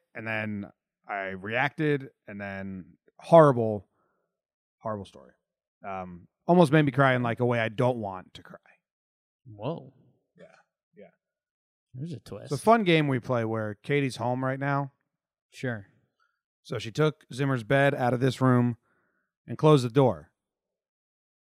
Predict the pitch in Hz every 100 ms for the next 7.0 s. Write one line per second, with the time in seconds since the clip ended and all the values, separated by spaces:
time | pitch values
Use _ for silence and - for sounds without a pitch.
0 | _ - 131 117 107 - _ _ _ _
1 | - 190 139 - _ _ _ - 165 151
2 | 147 139 131 - _ - 131 127 117 123
3 | 117 - 135 131 127 123 _ _ _ _
4 | _ _ - - 185 190 185 208 196 185
5 | 147 127 - 120 139 214 180 165 127 147
6 | 135 135 120 120 120 110 - 98 -